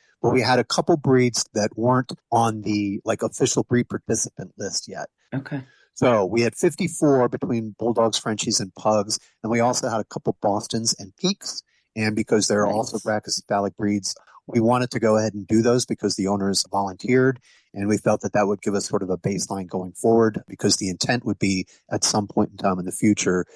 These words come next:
Speaker 1: to add additional brachycephalic breeds as appropriate. But of those fifty-four dogs that we did, we had overwhelmingly pretty good results. So we had ten grade zeros.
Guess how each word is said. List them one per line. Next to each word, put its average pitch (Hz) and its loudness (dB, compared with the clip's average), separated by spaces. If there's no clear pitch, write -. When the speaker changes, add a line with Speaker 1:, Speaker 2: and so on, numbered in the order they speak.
Speaker 1:
to - -2
add 104 -2
additional 98 -2
brachycephalic 90 -6
breeds 92 -2
as 95 -2
appropriate. 92 -4
But 110 0
of 127 2
those 117 0
fifty-four 110 0
dogs 98 0
that 98 -6
we 98 -10
did, 170 2
we 110 2
had 104 0
overwhelmingly 123 0
pretty 202 2
good 170 2
results. 139 2
So 104 2
we 120 2
had 98 -2
ten 139 -2
grade 113 2
zeros. 107 2